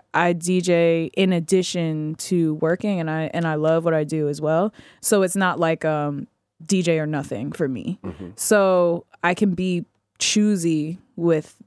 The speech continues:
Speaker 1: the clients I have and the different parties that I do. And, like, for me, um, my favorite D Js are, like, Stretch Armstrong, D-Nice, Tony Touch. You know what I'm saying? So,
Speaker 2: Mm.
Speaker 1: like, those are,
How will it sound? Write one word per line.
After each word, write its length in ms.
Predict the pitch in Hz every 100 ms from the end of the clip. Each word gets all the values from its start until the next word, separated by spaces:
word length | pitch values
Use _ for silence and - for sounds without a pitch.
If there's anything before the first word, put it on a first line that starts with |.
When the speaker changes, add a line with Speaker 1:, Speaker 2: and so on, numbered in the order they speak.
| _ _
Speaker 1:
the 360 | - 156 156 156
clients 380 | - 151 151 135
I 100 | 131
have 320 | 151 135 139
and 160 | 151 147
the 80 | 147
different 360 | 147 139 139
parties 260 | 139 127 -
that 120 | -
I 100 | 123
do. 340 | - 135 - - - - -
And, 240 | 175 180
like, 140 | 175 170
for 140 | 180
me, 420 | 175 202 233 247 - -
um, 720 | 175 175 175 165 160 160 180 _ _ _ _ _ _ _ _ _ _ _ -
my 160 | 208 208
favorite 440 | 226 220 202 170
D 180 | 180 180
Js 260 | 175 165 156
are, 100 | 151
like, 200 | 143 131
Stretch 280 | - 147
Armstrong, 800 | 139 139 - - 143 139 135 139 - _ _ _ -
D-Nice, 880 | 175 160 147 143 143 - - - - _ _ -
Tony 300 | 180 151 139
Touch. 480 | 165 143 131 - -
You 80 | 190
know 80 | 190
what 60 |
I'm 60 | 175
saying? 220 | 190 180
So, 160 | 175 185
Speaker 2:
Mm. 40 |
Speaker 1:
like, 200 | 170 156 - - -
those 500 | 196 226 233 233 214
are, 500 | 165 180 165 147